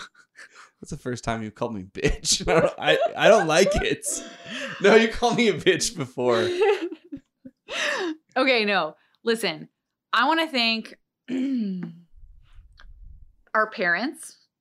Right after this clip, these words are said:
Speaker 2: Our parents were clutch. Um,
Speaker 1: Mm-hmm.
Speaker 2: they came down. Let's see. My parents were down for several weeks and
Speaker 1: We
Speaker 2: watched
Speaker 1: got them
Speaker 2: Jack.
Speaker 1: sick. We got them all sick.
Speaker 2: Yeah, we
Speaker 1: Everybody got
Speaker 2: did.
Speaker 1: sick.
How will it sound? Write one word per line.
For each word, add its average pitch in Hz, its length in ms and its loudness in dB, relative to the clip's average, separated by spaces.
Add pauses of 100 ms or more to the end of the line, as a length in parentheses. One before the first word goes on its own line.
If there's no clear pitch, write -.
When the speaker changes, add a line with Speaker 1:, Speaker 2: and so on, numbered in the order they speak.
(100)
Speaker 2:
Our 202 120 0
parents 208 520 -2
were 190 120 -2
clutch. - 800 -2 (560)
Um, 180 440 2
Speaker 1:
Mm-hmm. 131 320 -8 (440)
Speaker 2:
they 220 220 2
came 220 340 -4
down. 202 440 2
Let's 175 200 -6
see. 196 280 -4 (280)
My 202 200 -2
parents 220 280 -2
were 220 120 -4
down 202 260 0
for 202 160 -4
several 196 400 -2
weeks - 640 -8 (540)
and 185 680 -2 (160)
Speaker 1:
We 190 80 -2
Speaker 2:
watched 190 80 4
Speaker 1:
got 165 200 6
them 143 100 0
Speaker 2:
Jack. 185 240 2
Speaker 1:
sick. 131 440 0
We 113 100 -12
got 107 220 -4
them 117 140 -8
all - 160 -2
sick. - 460 -10
Speaker 2:
Yeah, - 120 -4
we - 40 0
Speaker 1:
Everybody - 260 -6
got - 80 -10
Speaker 2:
did. 165 80 -12
Speaker 1:
sick. - 100 -18